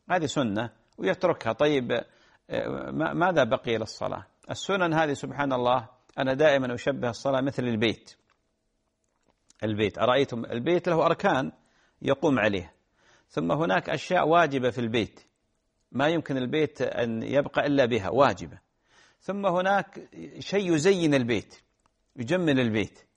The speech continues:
هذه السنن هي اللي ما، ما يمكن. رأيتم أحد يسكن في بيت مثلًا غير مصبوغ؟ سكن، عنده قدرة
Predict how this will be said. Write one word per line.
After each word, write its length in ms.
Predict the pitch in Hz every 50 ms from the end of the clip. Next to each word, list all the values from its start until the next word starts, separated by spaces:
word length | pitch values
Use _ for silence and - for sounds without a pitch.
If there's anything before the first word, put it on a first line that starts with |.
| _ _ -
هذه 220 | 143 175 196 208
السنن 440 | 165 - - 214 220 165 110 82 - - _ _ _ _ _ _ _ _ _ _ -
هي 160 | 165 190 202
اللي 320 | 185 175 160 151 151 101
ما، 220 | - 143 175 - -
ما 140 | - 180 196
يمكن. 420 | 214 208 160 143 - - - - -
رأيتم 440 | - 135 156 175 196 175 - 165 165
أحد 280 | 175 - - 147 143
يسكن 320 | 160 170 - - - 147 131
في 160 | - 135 127
بيت 280 | 123 147 147 131 -
مثلًا 400 | 127 127 117 117 120 113 101 87 - _ _ _ _ - -
غير 200 | 104 127 139 135
مصبوغ؟ 500 | 131 135 - - 131 127 135 143 147 147 - - _ _ _ _ _ _ _ _ _ _ _
سكن، 580 | - - 165 170 - - 113 110 - - - - -
عنده 280 | - 220 233 202 196
قدرة 480 | 185 - 180 160 131 131 131 143 135 -